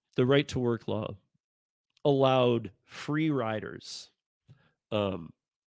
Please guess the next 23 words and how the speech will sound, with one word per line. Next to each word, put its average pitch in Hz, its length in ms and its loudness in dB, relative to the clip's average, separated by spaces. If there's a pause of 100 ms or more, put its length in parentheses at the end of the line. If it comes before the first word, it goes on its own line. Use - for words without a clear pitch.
that 127 160 2
received 139 640 -2
union 190 420 0
representation 147 1000 0
without 120 320 2
having 127 440 2
to 156 120 -4
pay 127 420 -4
fees 120 720 -4
or 110 200 0
dues. 123 680 -2 (560)
Without 165 420 8
it, 123 260 4 (280)
unions 160 500 4
can 147 160 0
now 117 200 2
require 117 580 2
all 196 260 6
workers 117 640 0
in 123 120 0
a - 20 2
unionized 117 640 0
workplace 110 1200 -2